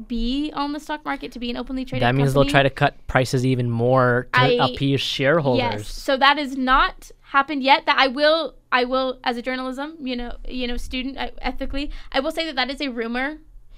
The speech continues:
Speaker 1: So
Speaker 2: Mm-hmm.
Speaker 1: th-, I, I don't have, like, a, like, the C E O of Shein did not say that.
Speaker 2: Did not confirm to us.
Speaker 1: But it is a rumor.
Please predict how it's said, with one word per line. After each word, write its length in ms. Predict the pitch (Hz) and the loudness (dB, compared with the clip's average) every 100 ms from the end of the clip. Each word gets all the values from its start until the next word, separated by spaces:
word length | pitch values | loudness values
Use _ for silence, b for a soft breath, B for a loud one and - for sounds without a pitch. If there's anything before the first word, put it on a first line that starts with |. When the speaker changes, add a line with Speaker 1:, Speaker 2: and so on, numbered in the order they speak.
| b b | b b
Speaker 1:
So 180 | - 262 | -2 2
Speaker 2:
Mm-hmm. 500 | 226 120 107 - 254 | 2 0 -6 -12 -16
Speaker 1:
th-, 120 | - - | -14 -10
I, 260 | 240 240 - | -8 -8 -6
I 140 | 247 240 | -4 0
don't 320 | 233 247 247 | -2 -2 -2
have, 240 | 240 233 | -2 -2
like, 220 | 240 220 | -4 -4
a, 140 | 220 214 | -4 -4
like, 140 | 226 233 - | -8 -10 -12
the 80 | 262 | -10
C 300 | 269 294 269 | -6 -2 0
E 40 | |
O 120 | 247 240 | 2 0
of 100 | 226 | -2
Shein 340 | 254 247 247 | -4 -2 -2
did 100 | 220 | -4
not 220 | 226 220 _ - | -4 -4 _ -20
say 420 | - 233 214 233 | -6 -4 -2 2
that. 420 | 262 294 311 - | 4 4 2 0
Speaker 2:
Did 120 | 117 | -4
not 100 | 120 | -4
confirm 380 | 120 - 110 104 | -6 -6 -6 -6
to 120 | 113 | -6
us. 120 | 104 185 | 0 4
Speaker 1:
But 360 | 339 330 - - - - | 4 4 0 -12 -18 -6
it 160 | 294 | -2
is 160 | 294 311 | -2 -2
a 100 | 320 | -2
rumor. 320 | 277 285 302 | -2 -4 -4